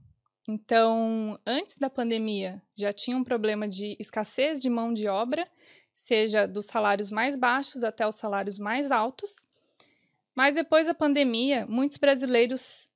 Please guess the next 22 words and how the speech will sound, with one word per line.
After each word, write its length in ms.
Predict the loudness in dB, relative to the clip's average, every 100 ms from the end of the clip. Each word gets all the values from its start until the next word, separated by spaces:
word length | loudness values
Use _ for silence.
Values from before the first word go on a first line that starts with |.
| -4
brasileiros 600 | -2 0 0 0 0 -4
não, 260 | -4 -6 -12 -10
estrangeiros 720 | -4 0 2 4 4 2 0
de 100 | -4
forma 340 | -2 -2 -2
geral, 440 | -2 0 2 2 0
saíram 640 | -6 0 2 4 2 0 0
da 120 | 2
Europa. 520 | 2 2 2 0 -6 -6 -16 _ _
Um 100 | -6
país 320 | 0 2 2
muito 380 | 0 2 2 0
afeta-, 340 | -2 -4 -10 -6 -6 -2
afetado 520 | -4 -2 -2 0 0
que 80 | 0
agora 300 | 0 2 2
tá 340 | 0 0 0 0
sofrendo 500 | -4 -4 -2 -2 -2
demais 380 | -2 -2 0
é 60 | 2
a 60 | 2
Alemanha, 560 | 2 -2 -2 -4 -6